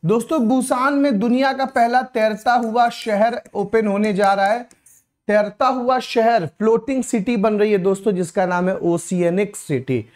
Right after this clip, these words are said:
इन्होंने दोस्तों नारो स्पेस सेंटर से नूरी सैटेलाइट भी लॉन्च किया था। दोस्तों आयुष मंत्रालय ने वेस्टर्न सिडनी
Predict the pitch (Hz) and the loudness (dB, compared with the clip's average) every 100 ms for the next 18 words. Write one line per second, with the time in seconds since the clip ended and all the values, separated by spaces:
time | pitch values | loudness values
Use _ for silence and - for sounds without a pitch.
0 | _ - _ 220 202 233 262 240 247 - | _ -20 _ -4 0 2 2 2 0 0
1 | 262 240 220 226 240 - - 226 - 214 | -2 2 2 2 0 -2 0 0 2 -2
2 | 208 220 226 247 214 196 202 220 214 208 | 0 0 0 0 0 2 2 2 0 -2
3 | 180 185 190 190 170 233 202 175 - - | 0 2 2 2 0 2 0 0 -6 -2
4 | 151 127 127 107 _ _ _ _ _ _ | -2 0 -4 -8 _ _ _ _ _ _
5 | _ _ _ _ _ 175 233 254 294 269 | _ _ _ _ _ -2 0 2 0 0
6 | 285 269 277 254 262 254 269 269 285 190 | -4 -4 -4 -2 0 2 0 2 0 2
7 | 226 226 - 262 262 - 233 214 233 | 0 -2 0 0 0 -4 -2 0 0